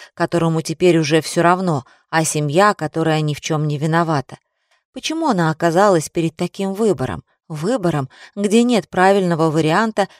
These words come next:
и оба плохи. От нее не требовалось ничего решать прямо сейчас, но Айрис думала, что рано или поздно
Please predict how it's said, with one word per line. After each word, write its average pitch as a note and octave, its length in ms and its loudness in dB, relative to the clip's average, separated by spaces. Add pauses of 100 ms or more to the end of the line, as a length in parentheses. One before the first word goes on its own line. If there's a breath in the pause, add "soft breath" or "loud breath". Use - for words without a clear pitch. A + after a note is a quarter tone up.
(100)
и F3 100 2
оба D#3 280 4
плохи. D#3 520 -6 (840)
От F#3+ 180 0
нее C#4+ 280 0
не B3 180 0
требовалось F#3 640 2
ничего F3 420 -2
решать F#3+ 480 -2
прямо E3+ 340 -2
сейчас, D3 520 -8 (340 soft breath)
но E3+ 220 0
Айрис G3 420 4
думала, F3 440 2
что D#3+ 300 -2
рано D#3+ 380 0
или D3 120 -4
поздно A3 480 -2